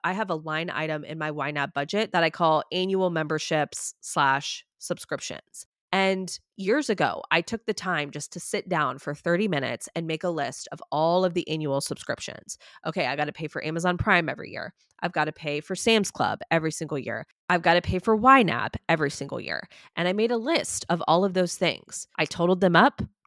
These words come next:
divided that by twelve, and came up with a monthly amount that I now contribute to this sinking fund. So now when it comes time to pay our Sam's Club membership, it's not like, "Well, shoot, where are we gonna get that money?" I have it there.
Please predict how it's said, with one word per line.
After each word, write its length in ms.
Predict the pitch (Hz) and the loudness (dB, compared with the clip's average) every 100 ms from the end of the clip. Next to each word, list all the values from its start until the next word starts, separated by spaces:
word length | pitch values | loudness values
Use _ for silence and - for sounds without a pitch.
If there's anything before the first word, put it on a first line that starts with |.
| - | -2
divided 320 | 160 147 160 | 2 2 4
that 180 | 160 143 | 2 2
by 140 | 151 | -2
twelve, 480 | - 165 160 220 240 _ _ | -2 0 2 2 -2 _ _
and 140 | 185 180 | -8 0
came 260 | - 247 | 0 4
up 140 | 233 196 | 2 2
with 140 | 185 | -2
a 40 | |
monthly 460 | 180 165 151 165 190 | -2 0 -2 0 0
amount 340 | 196 147 143 | 2 0 0
that 140 | 160 160 | 0 0
I 80 | 151 | 0
now 240 | 135 143 | -2 -4
contribute 600 | - 175 - 139 160 202 _ | -4 -8 -6 -4 -2 -4 _
to 400 | - 147 143 165 - _ _ | -6 -4 -2 -6 -10 _ _
this 220 | 185 180 | -4 -4
sinking 380 | - 240 277 190 | 0 0 0 -2
fund. 440 | - 92 - - - _ _ _ | -2 -6 -8 -12 -16 _ _ _
So 180 | - 226 | 2 4
now 560 | 226 302 240 165 247 262 _ | 6 8 10 8 6 2 _
when 120 | 196 | 0
it 80 | - | 2
comes 220 | 190 190 | -4 -6
time 420 | - 165 247 208 | -2 0 2 -2
to 120 | - - | -6 -2
pay 120 | 190 | 2
our 100 | 170 | 2
Sam's 300 | - 277 311 | 4 2 4
Club 200 | 175 160 | 2 4
membership, 580 | 147 139 - 139 180 - - _ _ | 2 0 0 2 2 0 -12 _ _
it's 160 | 190 - | 0 2
not 120 | 220 | 2
like, 140 | 185 | 2
"Well, 100 | 185 | -2
shoot, 320 | 180 - 262 196 | -2 0 0 2
where 180 | 180 | 2
are 40 | 180 | 0
we 80 | 175 | 0
gonna 140 | 175 | 0
get 160 | 165 156 | -2 0
that 160 | 147 | 0
money?" 420 | 202 277 202 190 - _ _ - | 0 -2 -2 -6 -10 _ _ 2
I 400 | 185 185 196 202 _ | 4 4 2 -2 _
have 280 | - - 320 | 6 10 12
it 160 | 320 - | 10 0
there. 280 | 76 69 | -4 -6